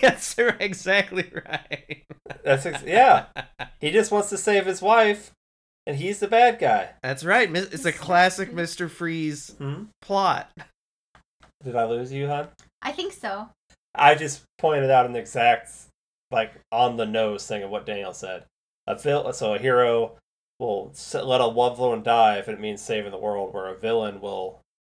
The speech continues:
Speaker 2: end the world to save their loved one. Mister Freeze, his whole driving, like, motivation, well, there's more nuance to it, I'm sure, more of the comic books, but, uh, is he wants to save his wife.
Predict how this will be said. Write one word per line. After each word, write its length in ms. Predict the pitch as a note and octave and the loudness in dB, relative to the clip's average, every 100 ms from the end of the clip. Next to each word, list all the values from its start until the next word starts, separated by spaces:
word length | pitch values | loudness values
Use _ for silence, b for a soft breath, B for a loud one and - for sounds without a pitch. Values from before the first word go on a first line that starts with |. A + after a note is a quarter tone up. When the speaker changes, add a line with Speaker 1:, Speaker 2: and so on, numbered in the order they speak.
| _ | _
Speaker 2:
end 240 | B2+ A2+ | -4 -2
the 60 | G#2+ | -6
world 520 | G#2+ G#2+ G2 F#2 - _ _ | -4 -4 -4 -8 -14 _ _
to 100 | - | -12
save 240 | - G#2 | -8 -8
their 100 | F#2+ | -8
loved 240 | G2+ G2+ F#2+ | -8 -8 -8
one. 220 | F#2 G2 | -16 -4
Mister 320 | A#2 - A2 | -4 -4 -10
Freeze, 760 | - D3 C3+ A#2 G#2+ G2+ - - _ _ _ _ | -6 -4 -4 -6 -8 -12 -16 -20 _ _ _ _
his 140 | A#2 | -2
whole 280 | B2 B2+ A#2 | 4 4 4
driving, 500 | - A#2+ A#2+ A#2+ A2+ | 2 2 4 0 -2
like, 320 | G#2+ G#2 - | -6 -6 -10
motivation, 720 | - A#2 A2+ A#2 A#2 - A2 | -6 -2 -2 0 -2 -2 -8
well, 220 | D3+ E3 E3 | -2 -2 0
there's 180 | E3+ | -4
more 200 | F3 D#3 | 0 0
nuance 440 | A#2 A2+ G#2+ G#2 - | 2 -2 -2 -4 -8
to 160 | A2 | -8
it, 60 | G2+ | -8
I'm 100 | G2+ | -8
sure, 340 | - G#2+ G2 G#2 | -8 -8 -10 -10
more 200 | G#2 G2 | -10 -10
of 60 | |
the 60 | F#2+ | -12
comic 320 | G#2 G2 - | -12 -10 -12
books, 240 | G2+ G2+ | -14 -14
but, 180 | - G#2 | -12 -10
uh, 240 | G2 F#2+ F#2 _ _ _ _ - | -6 -6 -8 _ _ _ _ 0
is 420 | A#2 G#2+ F#2 - | 2 2 -2 -12
he 180 | A2+ A2+ | -12 -6
wants 280 | A2 G#2 - | -6 -6 -10
to 100 | G#2+ | -10
save 280 | - G#2 | -6 -6
his 200 | - G2+ | -8 -14
wife. 440 | - F2+ F2+ - | -8 -10 -10 -18